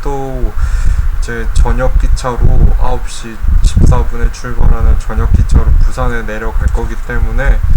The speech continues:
어, 뭐 미리 밥을 너무 많이 만들어 놓는다거나 뭐, 어, 그렇게는 해놓지 말고, 어, 그렇게 지내도록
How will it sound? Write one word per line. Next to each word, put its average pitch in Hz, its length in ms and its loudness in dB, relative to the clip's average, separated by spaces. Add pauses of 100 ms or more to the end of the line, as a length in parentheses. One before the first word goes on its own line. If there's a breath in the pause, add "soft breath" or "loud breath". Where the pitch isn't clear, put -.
(520 loud breath)
어, - 580 -6 (1120)
뭐 - 240 -8 (460)
미리 131 220 -8
밥을 123 360 -8
너무 120 220 -6
많이 113 260 -6
만들어 120 320 -6
놓는다거나 107 720 -2 (320)
뭐, - 320 -6 (100)
어, - 140 0 (200)
그렇게는 117 560 2
해놓지 - 420 -2
말고, - 440 -6 (720 loud breath)
어, - 180 4 (120)
그렇게 - 360 -2
지내도록 - 520 2